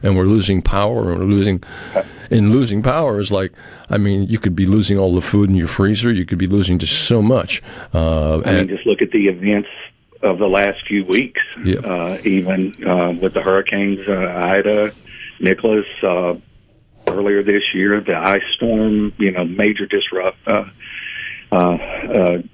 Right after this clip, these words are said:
Speaker 2: disruption of power there, uh, for a good, good portion of the, you know, the South.
Speaker 1: Right.
Speaker 2: And, uh, and, you know, every,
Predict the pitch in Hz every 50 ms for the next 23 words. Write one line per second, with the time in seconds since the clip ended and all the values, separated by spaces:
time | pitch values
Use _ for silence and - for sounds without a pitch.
0 | _ _ _ _ _ _ - 110 95 - - 107 101 98 - - 104 95 90 -
1 | - 95 98 98 98 98 92 82 90 101 113 104 95 98 98 - _ _ _ _
2 | - _ _ - 90 87 87 87 85 85 80 - 90 85 76 73 - _ _ _
3 | _ - 98 95 - 110 101 107 101 92 - - - _ _ _ _ - 139 -
4 | - - - 117 110 101 - 101 90 82 80 92 87 82 85 - - _ - 95
5 | 95 90 85 85 82 87 87 87 82 - _ _ _ _ _ - - - 117 117
6 | 98 80 80 - _ _ - - - - 90 90 90 87 80 78 85 85 85 85
7 | 82 80 82 80 85 85 82 80 82 - _ _ _ _ - - - _ _ -
8 | - 87 87 - - _ - - - - - 95 95 95 87 87 87 85 - -
9 | - 107 98 101 107 98 95